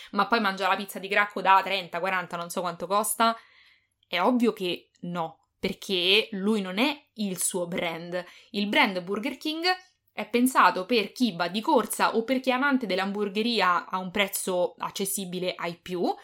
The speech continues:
e che appunto magari, non lo so, ama mangiare un panino in compagnia last minute senza aspettare i tempi di un ristorante. Quello è il target di Burger King, non è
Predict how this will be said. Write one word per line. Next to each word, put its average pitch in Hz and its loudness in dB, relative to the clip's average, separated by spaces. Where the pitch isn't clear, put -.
e 494 2
che 269 0
appunto 302 -2
magari, 202 2
non 226 0
lo 294 2
so, 254 2
ama 233 8
mangiare 214 2
un 208 0
panino 202 0
in 185 -4
compagnia 240 4
last 190 2
minute 185 -2
senza 233 0
aspettare 220 4
i 202 0
tempi 180 -4
di 175 -6
un 175 -4
ristorante. 190 0
Quello 233 4
è 180 4
il 175 -2
target 185 -4
di 185 -10
Burger 180 -6
King, 180 -8
non 262 4
è 208 6